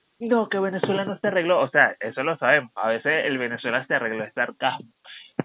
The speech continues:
pero nosotros sabemos que Venezuela no se arregló, pero también tenemos que estar claro, y esto también lo hemos conversado, Fran Nivel y yo, de manera personal en otras oportunidades,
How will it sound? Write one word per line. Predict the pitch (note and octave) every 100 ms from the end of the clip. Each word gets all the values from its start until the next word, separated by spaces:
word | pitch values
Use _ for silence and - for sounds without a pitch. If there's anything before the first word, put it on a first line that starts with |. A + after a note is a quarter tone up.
| -
pero | - C#3+ B2 G2+ _
nosotros | B2 B2 D3 A#2 C3+
sabemos | D#3+ D3+ D#3
que |
Venezuela | F3+ D3+ C3 C3 B2+
no | D3+ D3+ E3
se | -
arregló, | E3+ F3+ F3 F3 F3 _ - -
pero | C3+ C3
también | B2+ C3 B2
tenemos | C#3+ D3+ E3
que | E3
estar | D#3+ - F3 F3
claro, | F3 D3 C3+ D#3
y | A#2+
esto | - B2+
también | C3+ C3+ A#2
lo |
hemos | A#2+ B2+ -
conversado, | C#3+ A#2+ A2 B2+ D3+
Fran | C#3 C3
Nivel | A#2 A2
y | A#2
yo, | B2+ B2+ C3+ _ -
de | B2
manera | B2 A2+ A2 -
personal | C3 B2 A2+ A2
en | A#2
otras | B2 D3 C#3
oportunidades, | A#2+ C3+ D3+ D#3 C#3 A#2+ B2+